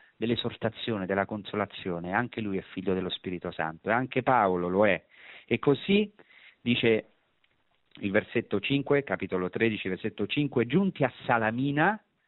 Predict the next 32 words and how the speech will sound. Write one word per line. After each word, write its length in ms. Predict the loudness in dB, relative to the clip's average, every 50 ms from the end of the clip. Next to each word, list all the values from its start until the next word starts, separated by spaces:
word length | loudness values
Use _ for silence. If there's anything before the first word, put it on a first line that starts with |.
| _ _ _ _ _ _ _ _ _ -20 -20 -20 _ _
cominciarono 760 | 0 2 2 4 4 2 2 2 4 4 6 6 4 4 2 4
ad 80 | 4
annunciare 640 | 4 2 2 -2 -4 -4 -2 2 4 4 6 6 6
la 140 | 6 6 6
parola 340 | 6 6 6 6 6 6 4
di 160 | 4 0 0
Dio 240 | 0 4 4 6 6
nelle 320 | 6 4 4 4 4 2 2 0
sinagoghe 680 | -4 2 2 2 4 6 6 6 6 6 4 2 2
dei 220 | 4 4 4 4 2
Giudei, 580 | 0 -2 2 4 6 6 6 6 4 2 0 0
avendo 440 | 0 2 4 4 4 4 4 2 2
con 200 | 2 2 0 0 -4 -2
sé 140 | -2 -2 0
anche 380 | 2 0 0 0 -2 -4 -4 2
Giovanni 500 | 4 4 6 6 4 4 2 0 -4 -2
come 220 | -2 -2 0 0
aiutante." 600 | 0 0 2 2 2 0 0 -4 -2 -2 -2 -2 -2 -12 -20 -14
Abbiamo 300 | -2 0 0 0 0 -2
già 120 | 0 -2
detto, 320 | -2 -2 -4 -10 -10 -10 -14
sta 220 | -10 -8 -10 -8
parlando 440 | -6 -6 -6 -4 -4 -6 -4 -6 -8
di 140 | -8 -8 -8
Giovanni 560 | 0 2 4 4 4 2 0 -4 -8 -10 -10 -6
Marco. 640 | -2 -2 0 0 0 -2 -6 -8 -2 -2 -2 -2 -4 -12 -18 -16 -16 -18 -18
Interessante 640 | -16 -2 -2 0 0 0 2 2 0 0 2 -2 0
questo 260 | 0 0 -2 0 -2
fatto, 380 | 0 2 2 0 0 -2 -4 -2
la 100 | -2 -2
prima 340 | 0 -2 -2 0 0 0 0
cosa, 520 | 2 2 4 4 2 0 -4 -8 -8 -8